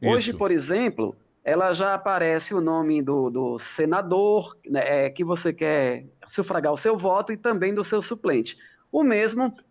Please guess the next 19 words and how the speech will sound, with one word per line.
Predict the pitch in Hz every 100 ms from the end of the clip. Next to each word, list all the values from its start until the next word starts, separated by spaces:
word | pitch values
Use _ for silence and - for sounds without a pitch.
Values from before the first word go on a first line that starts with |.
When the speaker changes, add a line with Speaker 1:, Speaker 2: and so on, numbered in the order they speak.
| _
Speaker 2:
acontecendo | 156 185 220 226 226 214 - 208 220 240
com | 240 214 220 233 240 240 233 220 175 180 208
os, | 170 -
os | 180 175 160
demais | 202 220 240
cargos, | - 185 143 120 123 -
né? | 139 139
Presidente, | 139 196 196 185 190 220 214
vice, | 151 185 226 226 240 208 _ _ -
governador | 185 196 196 190 165 196
e | 208
vice. | 151 - - _ -
E-, | 160 - 165
esse, | 170 156 143
esse, | 170 190 - 214
isso | 226 233
agora | 151 175 208 - 165
é | 180
extremamente, | 180 - 202 220 202 185 202 208 214